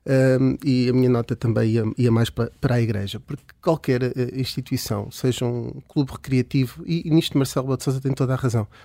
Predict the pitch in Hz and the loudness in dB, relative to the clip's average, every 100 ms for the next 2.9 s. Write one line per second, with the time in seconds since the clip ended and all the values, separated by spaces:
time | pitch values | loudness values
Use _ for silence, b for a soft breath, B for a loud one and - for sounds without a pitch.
0 | _ 180 160 - - 139 120 120 120 b | _ 2 2 0 0 2 0 -4 -10 b
1 | b b - - 165 165 135 139 147 127 | b b -12 0 4 4 4 2 2 0
2 | - 131 123 120 - 113 - 123 | 0 0 0 -2 -2 -4 -2 -4